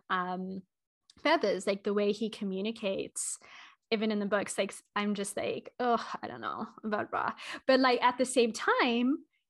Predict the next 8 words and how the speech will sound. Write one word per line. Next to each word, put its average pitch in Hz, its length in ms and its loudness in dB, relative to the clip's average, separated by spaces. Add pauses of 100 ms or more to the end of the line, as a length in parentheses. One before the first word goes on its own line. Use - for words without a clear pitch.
(380)
there 247 520 4
are 226 280 4 (160)
moments, 226 640 2
and 233 180 -2
obviously, 233 720 0 (100)
like, 220 280 0
something 247 400 -2
spoke 214 540 -2